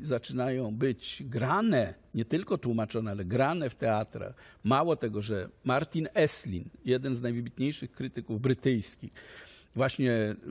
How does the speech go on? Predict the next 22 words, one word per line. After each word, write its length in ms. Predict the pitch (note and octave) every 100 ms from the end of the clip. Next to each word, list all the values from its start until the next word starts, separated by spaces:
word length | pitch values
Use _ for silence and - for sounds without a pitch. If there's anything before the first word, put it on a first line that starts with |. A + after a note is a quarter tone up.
| -
autor 380 | C3 C#3 C3 A2+
tej 160 | A2
książki 400 | G#2+ G#2+ A#2+ -
Teatr 300 | G2+ A2+ -
Absurdu, 680 | F#2+ - - C#3+ B2 G#2+ - -
gdzie 160 | G#2+ A2 - -
czołową 460 | - A#2 C#3 D#3+ C3+
postacią 440 | G#2+ - G#2+ A2
jest 200 | G#2 G#2+
Beckett, 500 | A#2+ A#2+ - F#2+ -
tak? 280 | - C#3 D#3+ - - - -
Ionesco, 800 | A2 C3+ D3+ - - F#2 E2+ G2
Artaud, 680 | G2+ - C#3+ B2+ G#2 F#2+ G2+
y, 640 | G2+ G2+ G#2 G#2 A2+ -
inni, 460 | B2+ C3+ A#2+ F#2+ G2+ - - - - _ _ _ -
że 200 | G3+ -
on 380 | A#3+ F#3 A3+ F#3+
do 100 | F#3+
drugiego 420 | F3 F3 F#3 G#3
wydania 440 | F#3 D3 C3+ D#3+
już 280 | E3+ D#3 E3
wprowadza 800 | - F#3 D#3 C#3 D3 E3 E3+